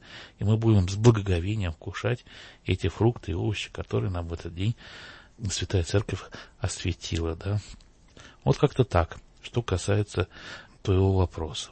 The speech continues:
Поэтому я считаю, что нет ничего плохого, что люди приносят там и яблоки, и овощи, ну, вообще любые плоды, да, которые выросли на земле,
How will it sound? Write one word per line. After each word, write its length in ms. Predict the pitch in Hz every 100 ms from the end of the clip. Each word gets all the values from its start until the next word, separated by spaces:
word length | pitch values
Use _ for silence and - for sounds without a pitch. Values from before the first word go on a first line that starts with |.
| -
Поэтому 480 | 110 117 - 110 107
я 220 | 110 110 - 107
считаю, 260 | - - 110
что 180 | - 107
нет 260 | 104 90
ничего 360 | 92 - 98 87
плохого, 480 | - 95 135 147 - - - - - - -
что 240 | - -
люди 260 | 95 113 113
приносят 560 | - 87 90 98 - -
там 240 | 82 80
и 60 | 82
яблоки, 460 | 101 117 104 -
и 20 |
овощи, 280 | 104 107 -
ну, 120 | 127 143 - -
вообще 280 | 110 - 127
любые 300 | 95 90 90
плоды, 440 | - 87 82 85 - - - - - - -
да, 240 | 98 107
которые 420 | - 98 - 87
выросли 420 | 85 92 87 - 87
на 140 | 85
земле, 420 | 82 87 98 135